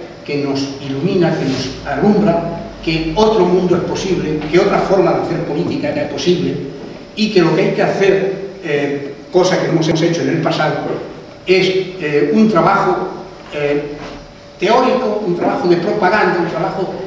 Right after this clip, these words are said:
de concienciación, de formación, de educación de los trabajadores, po-, porque esto tiene alternativa. Esta situación de crisis, eh, que, eh, han provocado lo-, las finanzas, los financieros, los especuladores,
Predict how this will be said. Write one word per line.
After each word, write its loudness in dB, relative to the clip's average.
de 0
concienciación, 4
de 2
formación, 0
de 2
educación 4
de -2
los -2
trabajadores, 2
po-, 0
porque 2
esto 2
tiene 4
alternativa. 0
Esta 2
situación 2
de 2
crisis, 2
eh, 0
que, -2
eh, 0
han 4
provocado 2
lo-, -2
las -2
finanzas, 0
los -2
financieros, 2
los 2
especuladores, 2